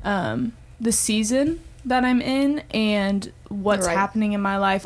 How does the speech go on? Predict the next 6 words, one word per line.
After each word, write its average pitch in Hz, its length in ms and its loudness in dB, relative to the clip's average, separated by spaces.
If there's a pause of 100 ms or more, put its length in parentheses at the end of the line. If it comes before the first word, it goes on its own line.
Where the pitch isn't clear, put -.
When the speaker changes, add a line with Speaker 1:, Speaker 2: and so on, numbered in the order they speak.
Speaker 1:
also 208 260 0
what's 196 240 0
happening 208 380 2
internally. 202 720 0 (540)
Uh, 196 340 2
but 202 480 0